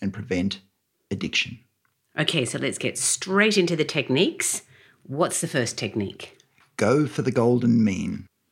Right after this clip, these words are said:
Speaker 2: The what?
Speaker 1: The golden mean. The golden mean goes back to Aristotle, Socrates,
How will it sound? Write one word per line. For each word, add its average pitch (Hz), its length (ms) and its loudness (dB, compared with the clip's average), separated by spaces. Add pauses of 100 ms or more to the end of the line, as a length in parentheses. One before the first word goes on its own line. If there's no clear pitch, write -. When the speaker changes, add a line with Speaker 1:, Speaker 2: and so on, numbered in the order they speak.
(300)
Speaker 2:
The 127 100 0
what? 151 460 0 (1120)
Speaker 1:
The 135 80 -4
golden 143 360 2
mean. 123 460 2
The 104 80 -8
golden 139 380 0
mean 135 180 6
goes 120 300 0
back 131 260 -2
to 123 380 2
Aristotle, 135 520 0
Socrates, 127 680 -4